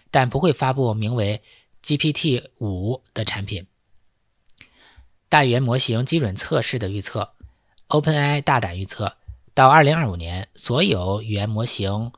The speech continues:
基准测试将趋于饱和，这预示着模型技术将有重大突破。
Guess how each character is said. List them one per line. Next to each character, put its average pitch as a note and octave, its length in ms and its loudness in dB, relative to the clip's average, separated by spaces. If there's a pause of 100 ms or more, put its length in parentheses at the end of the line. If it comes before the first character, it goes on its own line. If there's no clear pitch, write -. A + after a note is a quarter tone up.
(320)
基 E3+ 180 0
准 F#2+ 220 -2
测 B2+ 240 0
试 A2 220 0
将 C3 200 0
趋 - 180 -2
于 C3 60 2
饱 F#2 220 -2
和， G#2 440 -4 (260)
这 D3 140 6
预 E3+ 140 4
示 B2+ 200 2
着 G#2 200 2
模 G#2+ 160 -2
型 A#2 320 -2
技 C3 220 -2
术 A2+ 380 -4 (100)
将 B2 180 0
有 F#2+ 200 0
重 B2 240 0
大 G2+ 200 -2
突 A#2+ 240 -4
破。 - 320 -6